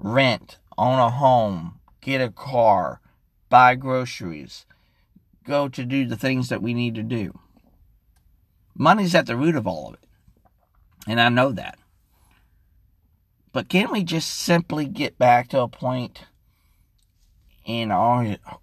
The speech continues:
own humanity that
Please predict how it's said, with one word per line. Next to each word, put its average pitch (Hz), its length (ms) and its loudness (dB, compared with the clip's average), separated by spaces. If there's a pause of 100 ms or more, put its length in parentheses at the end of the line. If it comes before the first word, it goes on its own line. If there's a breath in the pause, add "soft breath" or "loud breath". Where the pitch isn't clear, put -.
(360)
own 147 340 4
humanity 123 920 -4 (1080)
that 110 440 -2